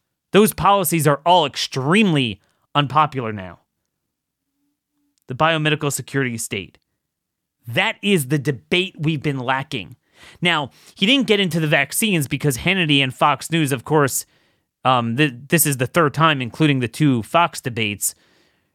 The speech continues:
refused to talk about it. But any day now, the, um,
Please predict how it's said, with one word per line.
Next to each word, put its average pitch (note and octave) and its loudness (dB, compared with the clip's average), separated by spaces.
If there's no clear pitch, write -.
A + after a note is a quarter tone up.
refused D#3 2
to C3 2
talk D3 0
about E3+ 2
it. G3 -4
But C#3 0
any G3+ -2
day E3 0
now, C3 0
the, A#2 0
um, G#2 -6